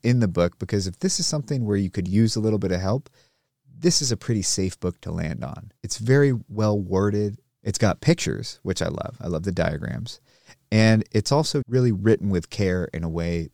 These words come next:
that a lot of self-help type books don't.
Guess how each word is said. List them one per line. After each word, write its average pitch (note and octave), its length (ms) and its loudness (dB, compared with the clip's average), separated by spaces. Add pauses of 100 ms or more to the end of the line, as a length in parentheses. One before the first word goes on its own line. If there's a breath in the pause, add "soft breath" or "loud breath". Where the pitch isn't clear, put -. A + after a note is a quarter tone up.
that E2+ 300 -4 (500)
a E2 60 -4
lot F#2+ 300 4
of F2 120 0
self-help F2+ 640 -2 (120)
type E2 260 -6 (140)
books - 380 -4 (220 soft breath)
don't. - 420 -8